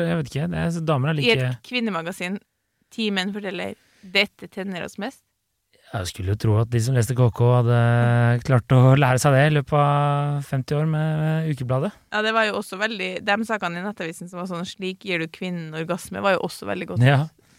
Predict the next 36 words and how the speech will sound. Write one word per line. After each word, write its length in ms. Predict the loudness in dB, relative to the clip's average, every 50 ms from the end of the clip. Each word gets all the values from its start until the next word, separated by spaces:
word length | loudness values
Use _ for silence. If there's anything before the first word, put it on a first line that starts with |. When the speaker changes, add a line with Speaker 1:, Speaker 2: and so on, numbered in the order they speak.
| _ -14
Speaker 2:
solgt. 240 | -14 -14 -14 -14 _ _ -4
Speaker 1:
Jeg 120 | -2 0
har 100 | 2 2
aldri 160 | 2 2 0
lest, 320 | 0 -2 -4 -6 -12 -12 -8
så 220 | -6 -4 -4 -4 -4
de 140 | -4 -4 -6
kjenner 220 | -4 -4 -4 -4
jeg 60 | -4 -4
ikke 80 | -6 -8
til. 100 | -10 -12 _ _ _ _
Speaker 2:
Nei, 280 | -10 -6 -2 -2 -2 -2 -2 -4
du 100 | 0 4
har 120 | 4 6
aldri 120 | 6 4 2
fått 200 | -2 -2 -2 0
det 40 | 0
til 140 | 4 4
heller. 140 | 6 6 8 8
Speaker 1:
Nei. 120 | 6 6 6
Speaker 2:
Så 140 | 4 2 0
hvis 140 | 0 0 0
du 200 | 2 0 0 2 4
går 240 | 4 6 6 4 4
og 60 | 2
leser 220 | 2 2 0 0 -4
deg 60 | -6
nå, 80 | -6 -6
så 80 | -6 -2
kanskje 220 | -2 0 0 0 0
det 60 | 0
blir 140 | 0 0 0 0
noe. 80 | 0 2
Speaker 1:
Fake 220 | 2 2 4 2
news. 220 | 2 2 2 0 -2
Speaker 2:
Ja. 180 | 0 0 0